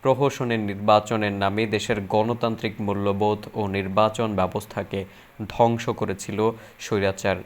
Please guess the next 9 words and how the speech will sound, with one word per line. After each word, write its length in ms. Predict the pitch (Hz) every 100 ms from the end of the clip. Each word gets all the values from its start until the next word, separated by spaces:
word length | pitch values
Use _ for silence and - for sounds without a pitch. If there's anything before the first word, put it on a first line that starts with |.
| -
জিয়াউর 360 | 110 107 92 87
রহমান। 340 | 85 101 87 - - - - - 120
জিয়ার 220 | 143 147 151
তথাকথিত 840 | 120 143 143 135 135 120 131 131 - - _ - 117
গণতন্ত্র 600 | 117 117 123 131 120 117
ছিল 260 | - 120 113
কারফিউ 440 | 113 101 - 104
মার্কা 400 | 98 95 95 147
গণতন্ত্র। 680 | 135 101 92 92 87 - 95